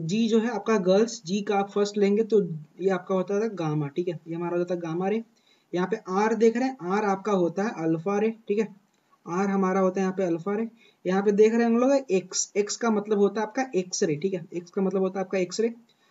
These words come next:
फिर यहाँ पे देख रहे हैं हम लोग अल-, अल्ट्रा, अ, ultimate visitor, Ultimate visitor का मतलब होता है आपका ultra violet रे, यूवी रे, ठीक है। And, uh, next one is the आपका, next one आपका दे रखा है, अ,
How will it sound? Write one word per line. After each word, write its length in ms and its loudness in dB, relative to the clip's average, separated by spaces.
फिर 160 2
यहाँ 160 4
पे 80 6
देख 240 6
रहे 120 4
हैं 80 2
हम 60 2
लोग 320 2
अल-, 320 6
अल्ट्रा, 380 6
अ, 340 -4
ultimate 560 4
visitor, 480 2
Ultimate 500 2
visitor 340 0
का 80 0
मतलब 280 -2
होता 220 -2
है 60 -2
आपका 160 -4
ultra 360 4
violet 380 6
रे, 220 0
यूवी 340 0
रे, 80 4
ठीक 260 -8
है। 60 -12
And, 360 4
uh, 100 6
next 260 0
one 180 0
is 80 -4
the 100 2
आपका, 460 2
next 340 0
one 180 0
आपका 220 0
दे 120 4
रखा 220 0
है, 220 -2
अ, 360 -2